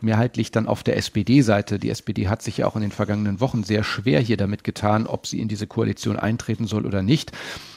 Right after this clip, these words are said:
Nach einem Mitgliederentscheid sah es am Sonntag aber dann eben doch danach aus, äh, dass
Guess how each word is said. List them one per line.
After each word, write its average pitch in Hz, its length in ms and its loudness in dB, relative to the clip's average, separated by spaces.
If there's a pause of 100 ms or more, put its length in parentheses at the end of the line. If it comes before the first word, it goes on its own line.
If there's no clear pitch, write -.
Nach 113 220 2
einem 104 280 2
Mitgliederentscheid 113 680 2
sah 104 160 4
es 110 80 0
am 107 140 -2
Sonntag 113 320 0
aber 107 160 0
dann 104 140 0
eben 107 260 -2
doch 135 180 2
danach 107 380 2
aus, 117 480 2
äh, 101 360 0
dass 107 220 0